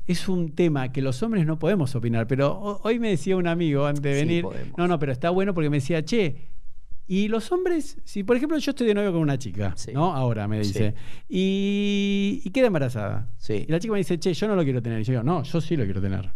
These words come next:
Speaker 1: Entonces, me, viste como que me decía, "Y a los hombres que nos escucha", ¿no?
Speaker 2: Sí.
Speaker 1: Como diciendo, "Si yo quiero
Speaker 2: Ese,
Speaker 1: tener".
Speaker 2: ese punto yo estoy muy de acuerdo. Si el padre lo quisiera tener y la
Speaker 1: Claro.
Speaker 2: madre no, tenelo y dámelo.
Speaker 1: Claro.
Speaker 2: Pero te va a decir, "Es mi cuerpo, lo tengo que gestar yo".
Speaker 1: Claro, claro.
Speaker 2: Bueno, a ver, cuando hicimos el coito,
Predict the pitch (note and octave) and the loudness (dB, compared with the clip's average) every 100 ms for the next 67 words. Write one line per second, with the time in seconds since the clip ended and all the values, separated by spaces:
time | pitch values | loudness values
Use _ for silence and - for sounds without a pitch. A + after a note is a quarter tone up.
0 | - - - - - A#2+ D3+ D#3+ C#3 - | 0 0 0 -2 -4 -2 0 0 0 -4
1 | - - - - C#3+ D#3 - D3+ D#3 E3 | -4 -2 -2 -2 0 0 -2 -2 0 0
2 | D3+ C#3 C#3 F3 E3 D#3+ D#3 D#3+ E3 A#3+ | 2 2 0 0 0 2 2 2 0 0
3 | G3+ E3+ D#3 D#3+ C3 D#3 B2+ A#2+ D3+ E3+ | 0 0 0 0 -2 -2 -2 0 0 0
4 | D#3 F3+ F3 D#3 E3 D3+ G#3+ G#3+ F#3+ F#3 | 0 0 0 0 0 0 0 0 -2 -4
5 | C#3+ D3 B2 D#3+ D#3 C#3+ B2 - A2 G#2+ | -2 -2 0 0 0 0 0 0 0 0
6 | G2 G2 - - - A2 F#2 C#3+ D#3+ D3 | 0 -2 0 -2 0 0 2 2 2 0
7 | B2 A#2 B2 A#2 A2+ B2 C#3+ - C3 C3 | 0 0 0 0 0 0 -2 -4 -2 0
8 | D#3+ A#2 A2+ B2 E3+ - A#2 C3 D#3+ A#2 | 0 -2 -4 -2 -2 -2 -2 0 0 0
9 | A#2+ - - - - - - - D#3 G#3+ | -2 -4 -2 -2 -2 -4 -6 -2 0 0
10 | C3 G#2 G2+ - B2+ A#2+ C3+ B2+ C#3 C3+ | -2 -4 -6 -2 0 2 2 0 0 0
11 | C#3+ D3 E3 C#3+ A#2 G#2+ A2+ C#3 A#2+ G2+ | 0 2 2 2 2 -2 0 0 0 -2
12 | B2 C#3+ B2 B2 A#2+ A#2+ G#2+ G2 F#2 A#2 | -2 -2 -2 0 2 0 0 -2 0 0
13 | G#2+ G#2+ A2+ G#2 - G2 G2 G#2 - B2+ | 0 0 0 0 0 0 0 -2 -4 -2
14 | C#3 C3 G#2+ G#2 A#2+ G2 A#2 A#2 | 0 0 -2 0 0 0 0 0